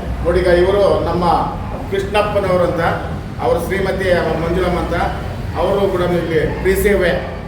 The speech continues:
ಸತತ ಕಾಲ ಬರ್ತಾ ಇರ್ತಾರೆ. ಸೇ-, ಪ್ರತಿ ಶನಿವಾರ ಅಮಾವಾಸ್ಯೆ ಪೌರ್ಣಮಿ ಬರ್ತಾರೆ, ಸೇವೆ ಮಾಡ್ತಾರೆ. ಆ, ಅಲ್ಲದೆ ಇನ್ನೂ ಒಬ್ರು ಇದ್ದಾರೆ ಪ್ರಭು ಅಂತ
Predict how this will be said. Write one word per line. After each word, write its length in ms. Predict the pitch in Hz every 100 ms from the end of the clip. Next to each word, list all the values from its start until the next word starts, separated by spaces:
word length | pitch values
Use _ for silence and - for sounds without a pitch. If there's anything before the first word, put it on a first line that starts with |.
| - - - - 170
ಸತತ 300 | 175 180 180
ಕಾಲ 400 | 180 175 170 170
ಬರ್ತಾ 240 | 156 175
ಇರ್ತಾರೆ. 300 | 170 170 156
ಸೇ-, 320 | 170 160 160
ಪ್ರತಿ 260 | 160 160 175
ಶನಿವಾರ 380 | 175 170 180 180
ಅಮಾವಾಸ್ಯೆ 480 | 175 170 175 185
ಪೌರ್ಣಮಿ 420 | 165 170 170 170 170
ಬರ್ತಾರೆ, 320 | 170 175 175
ಸೇವೆ 300 | 175 175 180
ಮಾಡ್ತಾರೆ. 520 | 165 - 160 170 175 - - - - -
ಆ, 160 | 151 156
ಅಲ್ಲದೆ 600 | 180 190 190 - - - - 151
ಇನ್ನೂ 200 | 196 214
ಒಬ್ರು 440 | 196 156 160 165
ಇದ್ದಾರೆ 580 | 170 165 170 175 175 - - - -
ಪ್ರಭು 280 | 180 202
ಅಂತ 200 | 202 175